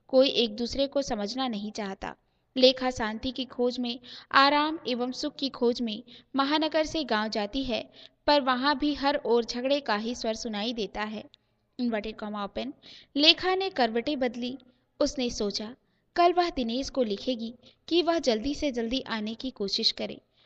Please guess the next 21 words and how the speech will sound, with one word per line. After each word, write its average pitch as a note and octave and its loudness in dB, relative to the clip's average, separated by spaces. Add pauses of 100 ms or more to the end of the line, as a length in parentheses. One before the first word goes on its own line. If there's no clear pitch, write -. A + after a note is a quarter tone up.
(200)
उसे C4 2
एकाएक A3+ 0
ही B3 -8 (320)
दिनेश D4+ 4
की D4+ -2
याद G3+ 0
आने G3+ -4
लगी। - -6 (440)
गहरे B3+ 2
नीले B3+ 0
आसमान G#3+ -6
के A3+ -6
तीरे B3+ -4 (340)
अभी D#4+ 2
भी E4 0
वैसे A3 -2
ही C4+ -4
सिलसिला A#3+ -4
चला F#3+ -4
रहे G3+ -8
हैं, A#3+ -8